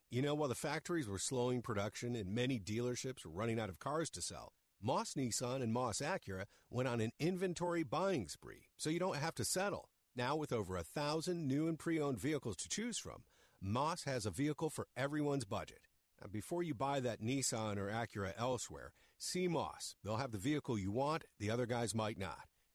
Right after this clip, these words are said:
Their goal is to never lose your business over price,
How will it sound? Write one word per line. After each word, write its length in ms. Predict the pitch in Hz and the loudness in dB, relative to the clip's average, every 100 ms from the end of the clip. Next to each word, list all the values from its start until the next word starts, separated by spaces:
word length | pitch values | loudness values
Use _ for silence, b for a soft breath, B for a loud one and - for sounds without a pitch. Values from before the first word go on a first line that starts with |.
| _ 85 | _ -14
Their 80 | |
goal 340 | 85 135 139 92 | -4 0 2 0
is 120 | 90 | -2
to 120 | 104 | 0
never 400 | 101 113 156 143 | 2 2 2 0
lose 240 | 139 143 123 | 0 0 0
your 120 | 139 | -2
business 420 | 107 127 131 117 | 0 0 0 0
over 180 | 123 113 | 0 0
price, 440 | - 139 101 - | 0 0 -2 -6